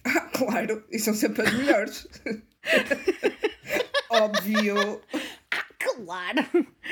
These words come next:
Speaker 2: E vocês? Vocês compram prendas de aniversário para vocês? Eu já
Speaker 1: Tu
Speaker 2: dei a minha
Speaker 1: compras?
Speaker 2: prenda a mim mesma.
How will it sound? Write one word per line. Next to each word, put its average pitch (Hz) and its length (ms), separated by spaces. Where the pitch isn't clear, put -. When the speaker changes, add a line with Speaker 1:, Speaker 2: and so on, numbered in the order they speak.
Speaker 2:
E 415 120
vocês? 185 580
Vocês 330 400
compram 233 380
prendas 180 480
de 190 60
aniversário 170 580
para 156 120
vocês? - 600
Eu 320 360
já 196 180
Speaker 1:
Tu 185 60
Speaker 2:
dei 170 140
a - 20
minha 180 100
Speaker 1:
compras? - 40
Speaker 2:
prenda 175 300
a 196 40
mim 214 160
mesma. 381 360